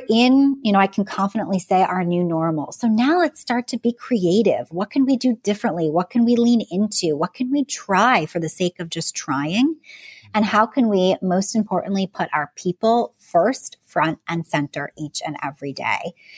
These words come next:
And so this is a time to really think, you know, we have a very competitive market for talent. How are we investing in the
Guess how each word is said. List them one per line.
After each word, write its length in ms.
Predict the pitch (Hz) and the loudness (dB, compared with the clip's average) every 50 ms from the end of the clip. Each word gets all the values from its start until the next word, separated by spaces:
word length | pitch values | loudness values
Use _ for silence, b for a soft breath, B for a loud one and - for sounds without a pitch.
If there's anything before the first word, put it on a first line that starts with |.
| B B B B B - | B B B B B -2
And 120 | 202 208 202 | 0 0 2
so 140 | - 214 | 2 2
this 240 | 208 214 220 220 - | 4 2 2 0 0
is 140 | 285 269 - | 0 0 0
a 40 | 277 | -2
time 420 | - - - 240 285 320 202 156 | -4 -2 -2 -2 0 0 -2 -4
to 180 | - - - 170 | -6 -6 -4 -2
really 260 | 175 175 170 180 175 | 0 2 2 2 2
think, 420 | 175 - - - 202 208 185 - | 0 -2 -2 0 0 0 0 -2
you 80 | - 170 | -2 -2
know, 120 | 165 160 | 0 0
we 100 | 156 160 | 0 0
have 240 | 165 165 - 180 170 | 0 0 -2 -2 -2
a 80 | 175 170 | -2 -4
very 480 | 165 160 160 160 180 190 214 220 202 | -6 -6 -2 0 2 4 4 4 2
competitive 580 | 190 - 175 156 - - 151 151 139 139 151 - | 2 0 -4 -6 -6 -8 -8 -8 -8 -10 -10 -8
market 360 | 147 139 135 - - 131 - | -6 -6 -6 -8 -10 -16 -16
for 100 | - 151 | -14 -12
talent. 480 | - - - - 147 147 143 143 107 - b b b b b b | -12 -10 -6 -6 -6 -4 -6 -6 -8 -12 b b b b b b
How 300 | - - 214 214 226 233 | -4 0 2 4 4 4
are 180 | 226 208 196 175 | 4 4 2 2
we 400 | 170 175 175 175 175 180 180 - | 2 2 2 4 4 4 2 2
investing 840 | 175 160 147 147 160 147 170 - - - - 233 220 226 226 233 240 | 0 -4 -4 -2 -2 -2 -2 -2 -4 -2 0 0 0 2 2 0 0
in 260 | - - 170 160 160 | 0 -2 -4 -4 -4
the 380 | 156 156 151 151 151 156 151 | -4 -2 -2 0 0 0 0